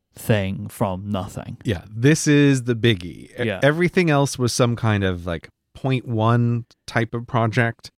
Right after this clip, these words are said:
Speaker 2: but this is, this is the thing where, God, I don't know. What, when must we have mentioned it?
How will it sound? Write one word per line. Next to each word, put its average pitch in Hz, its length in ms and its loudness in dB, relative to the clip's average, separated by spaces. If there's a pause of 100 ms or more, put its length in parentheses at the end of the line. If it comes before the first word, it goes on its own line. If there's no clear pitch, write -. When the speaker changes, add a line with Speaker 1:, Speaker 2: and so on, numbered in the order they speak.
(120)
Speaker 2:
but 117 160 4
this 170 220 4
is, 156 180 4
this 123 240 4
is 123 100 0
the 127 120 2
thing 110 320 4
where, 92 400 0 (300)
God, 92 360 -2
I 104 100 0
don't 110 160 4
know. 95 280 0 (180)
What, 143 240 4
when 151 260 6
must 160 240 2
we 143 100 4
have 127 180 6
mentioned 123 320 2
it? 76 120 -6